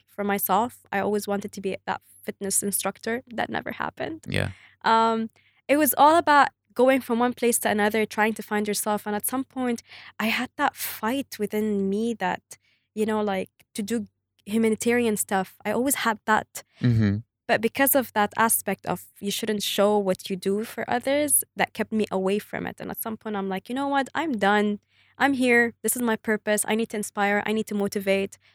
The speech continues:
Speaker 1: I'm just going to show it to people right now."
Speaker 2: Yeah.
Speaker 1: And, uh, that's when I started talking about it, um, and, uh, showing it, because I felt like that's my purpose. If when, when you find something and, and you, you're having that struggle and that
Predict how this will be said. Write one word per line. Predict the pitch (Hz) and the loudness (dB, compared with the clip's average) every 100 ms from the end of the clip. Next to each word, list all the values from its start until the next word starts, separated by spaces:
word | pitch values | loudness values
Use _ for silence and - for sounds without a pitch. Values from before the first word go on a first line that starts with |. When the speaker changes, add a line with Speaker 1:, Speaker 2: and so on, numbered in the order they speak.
| _ | _
Speaker 1:
I'm | 214 | -8
just | 208 | -4
going | 214 196 | -2 -2
to | 202 | -4
show | - 190 | -2 -2
it | - | -4
to | - | -8
people | - 190 185 | -8 -6 -6
right | - 50 | -6 -6
now." | - - - | -8 -12 -4
Speaker 2:
Yeah. | 104 92 92 _ | -2 -2 -6 _
Speaker 1:
And, | 202 214 | 0 2
uh, | 220 | 4
that's | 240 - | 2 0
when | 233 | 0
I | 214 | -2
started | - 202 196 | 0 -2 0
talking | 226 220 220 208 | 0 0 0 -2
about | 202 196 196 | 0 0 2
it, | 190 185 202 | -2 -2 -2
um, | 190 185 190 - _ _ _ | 0 0 -4 -10 _ _ _
and, | 208 202 - | -6 -6 -8
uh, | - | -8
showing | - 269 302 254 | -4 -2 -2 -2
it, | - - - | -6 -10 -10
because | 214 226 | -2 0
I | 220 | -2
felt | - 233 | -2 -2
like | 226 214 - _ _ _ _ - | 0 -2 -6 _ _ _ _ 0
that's | 233 - 240 | 2 2 0
my | 233 | 0
purpose. | 262 247 214 - - - _ | 0 -2 -2 0 0 -2 _
If | 233 - | -4 0
when, | 240 214 | 2 4
when | 247 | 4
you | 247 | 2
find | - 277 320 | 2 4 4
something | - 269 262 302 311 - - _ _ _ _ _ _ | 4 0 0 0 0 -2 -12 _ _ _ _ _ _
and, | 214 214 | -2 0
and | 214 214 | 0 0
you, | 214 - | 0 -2
you're | 214 208 | -2 2
having | 214 226 254 | 0 0 -2
that | 233 - | -4 -4
struggle | - 208 202 247 202 | -2 -2 0 -2 0
and | 190 | 0
that | 190 | -2